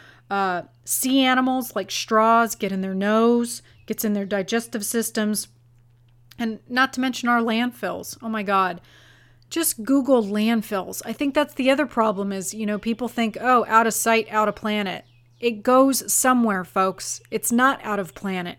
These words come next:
It's in a landfill, and the landfills are getting larger and larger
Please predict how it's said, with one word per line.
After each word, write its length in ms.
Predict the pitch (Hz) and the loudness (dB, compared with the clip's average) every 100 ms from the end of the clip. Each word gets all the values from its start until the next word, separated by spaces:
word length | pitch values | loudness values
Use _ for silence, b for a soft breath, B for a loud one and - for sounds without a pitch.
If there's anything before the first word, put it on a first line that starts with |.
| - | -6
It's 180 | 220 254 | -2 0
in 100 | 247 | 0
a 100 | 220 | 2
landfill, 680 | 233 240 240 - 190 170 - | 2 2 0 -2 -2 -2 -4
and 260 | 202 190 B B B | -4 -6 B B B
the 100 | 226 | -2
landfills 640 | 220 233 254 269 254 226 202 | 2 2 2 2 2 0 0
are 140 | 202 | -4
getting 420 | 185 214 202 196 196 | 0 0 0 -4 -8
larger 720 | 185 175 185 208 214 254 254 | -12 -6 0 2 0 -4 -6
and 280 | - 196 190 | -6 -6 -2
larger 440 | 196 208 202 220 | 2 2 2 -2